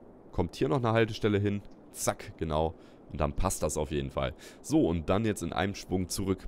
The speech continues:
bis zum Busbahnhof. Und da würde ich sagen, nehmen wir einfach mal den hier. Boah, ich sehe vor den ganzen Richtungspfeilen, sehe ich halt gar nichts mehr. Genau, fährt einmal hier quasi rein. So, und dann jetzt hier auf der Stelle wieder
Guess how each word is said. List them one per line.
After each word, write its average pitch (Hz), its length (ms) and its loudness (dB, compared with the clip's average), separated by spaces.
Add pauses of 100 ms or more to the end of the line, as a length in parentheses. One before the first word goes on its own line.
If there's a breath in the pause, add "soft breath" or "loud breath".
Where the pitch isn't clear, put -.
bis 127 220 0
zum 117 140 -2
Busbahnhof. 90 540 2
Und 92 120 -4
da 95 160 4
würde 95 140 0
ich 90 60 -6
sagen, 87 200 2
nehmen 87 160 0
wir 73 60 4
einfach 85 120 0
mal 78 120 2
den 82 260 2
hier. 82 240 2 (580)
Boah, 71 180 2
ich 78 100 -4
sehe 95 100 -2
vor - 140 0
den 80 100 0
ganzen 85 220 -4
Richtungspfeilen, 76 500 -4
sehe 82 160 -2
ich - 140 -2
halt 69 120 0
gar 67 140 -2
nichts 69 240 -6
mehr. 90 180 -2 (360 loud breath)
Genau, 85 160 -2
fährt 110 340 0
einmal 104 220 0
hier 104 240 0 (160)
quasi 90 300 -2
rein. 95 360 -2 (160)
So, 85 360 -2 (180)
und - 440 -4
dann 110 340 -2
jetzt 95 360 -4
hier 101 220 -2
auf 85 120 -4
der 82 200 -2
Stelle 80 340 -2 (840 loud breath)
wieder 82 280 2